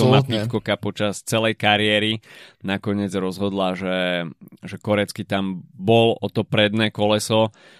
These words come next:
Speaker 2: v tom, e, krásnom súboji, kde si to dali pomedzi strom. A,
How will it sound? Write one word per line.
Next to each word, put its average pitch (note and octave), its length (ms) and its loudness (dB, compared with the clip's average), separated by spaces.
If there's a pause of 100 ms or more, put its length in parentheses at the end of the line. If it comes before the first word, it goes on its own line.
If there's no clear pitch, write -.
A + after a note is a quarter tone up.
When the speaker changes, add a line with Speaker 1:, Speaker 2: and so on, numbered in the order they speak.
Speaker 2:
v - 120 -20
tom, G#2 280 0
e, G2+ 100 0 (220)
krásnom A2+ 540 0
súboji, A2 640 0
kde G#2 180 -8
si G#2+ 160 -10
to G#2+ 140 -4
dali G#2 360 0
pomedzi A2 480 -2
strom. G#2+ 460 -4 (580)
A, G2+ 140 -6